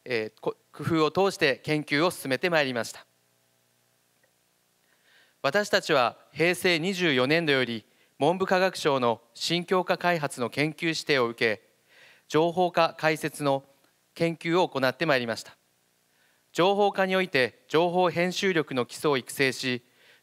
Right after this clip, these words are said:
情報編集力を働かせるための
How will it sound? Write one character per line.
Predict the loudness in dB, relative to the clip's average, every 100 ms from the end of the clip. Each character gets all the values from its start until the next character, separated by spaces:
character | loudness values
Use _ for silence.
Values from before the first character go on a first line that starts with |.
| -2
情 | 2 2
報 | 2 0
編 | 0 -2
集 | -2 0
力 | 0 0 0
を | 0
働 | -2 0 0
か | 0
せ | 0
る | 0
た | 0
め | -2
の | -2 -2